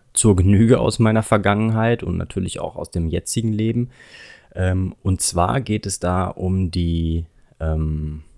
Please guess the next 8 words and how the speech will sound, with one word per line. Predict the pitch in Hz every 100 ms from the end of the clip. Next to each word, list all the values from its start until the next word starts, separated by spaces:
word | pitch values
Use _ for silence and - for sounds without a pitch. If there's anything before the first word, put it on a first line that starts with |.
| _ _ _ _ _ -
Reaktion | 95 92 - - - 92 98 139 202 190 - - _ _ _ _ _ _ _ _ _ _ - -
auf | - 90 98 - - - _ _ _ _ _ _ _ -
Kritik, | - 101 - 185 - - - - _ _ _ _ _ _ _ _ _ _ _ _ _ _
und | - 98 -
zwar | 104 98 98 95
in | -
unterschiedlichen | - 110 107 - 98 95 98
Kontexten. | - 92 85 80 - - - 76 80